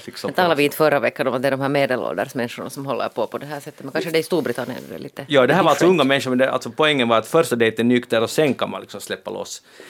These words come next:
Speaker 1: Hej, ny, ny forskning, det här är viktigt. Det där, de har studerat schimpanser. Nu har det visat sig att
Speaker 2: På vilket sätt?
Speaker 1: de har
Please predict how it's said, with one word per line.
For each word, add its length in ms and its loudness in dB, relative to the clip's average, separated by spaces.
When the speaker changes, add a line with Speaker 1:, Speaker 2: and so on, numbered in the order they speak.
Speaker 1:
Hej, 200 6
ny, 320 6
ny 260 2
forskning, 420 0
det 60 2
här 100 4
är 40 2
viktigt. 400 -4
Det 120 -2
där, 280 2
de 160 -2
har 220 -2
studerat 400 -2
schimpanser. 600 -2
Nu 100 -6
har 80 0
det 80 -2
visat 260 0
sig 300 -2
att 300 -8
Speaker 2:
På 80 0
vilket 440 -2
sätt? 460 -8
Speaker 1:
de 240 -2
har 420 4